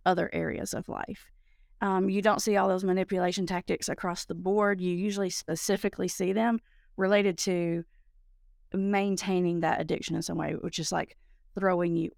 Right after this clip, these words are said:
off or making you feel sorry for them or making you feel like it's your fault. You'll see those same manipulation tactics, but the purpose is different. And another big difference is, um, I think I said this one, but narcissists want your attention all the time,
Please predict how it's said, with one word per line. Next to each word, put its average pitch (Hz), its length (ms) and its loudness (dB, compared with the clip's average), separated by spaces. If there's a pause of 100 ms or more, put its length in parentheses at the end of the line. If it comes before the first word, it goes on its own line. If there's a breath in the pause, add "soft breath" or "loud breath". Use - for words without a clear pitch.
off 254 580 4
or 170 100 0
making 165 360 0
you 160 100 -4
feel 151 180 -10
sorry 269 460 4
for 247 260 2
them 226 240 4
or 170 100 0
making 170 300 -2
you 160 80 -2
feel 175 140 -6
like 165 160 -6
it's - 180 -10
your - 100 -6
fault. 226 320 2
You'll 208 140 0
see - 180 -2
those 262 180 2
same 214 200 0
manipulation 190 480 0
tactics, - 360 -4 (440)
but 214 200 4
the 190 140 -4 (200)
purpose - 480 0
is 160 100 -8
different. - 380 -8
And 180 120 -2
another 220 340 4
big 202 200 0
difference 185 360 0
is, 170 260 -4 (1400)
um, 180 400 0 (100)
I 190 80 0
think 202 160 -2
I 175 60 4
said 190 220 2
this 175 180 2
one, 185 140 -2
but - 220 -2 (800)
narcissists 202 640 2
want 180 320 2
your 262 80 4
attention 269 320 2
all 269 80 6
the 262 80 0
time, 277 420 2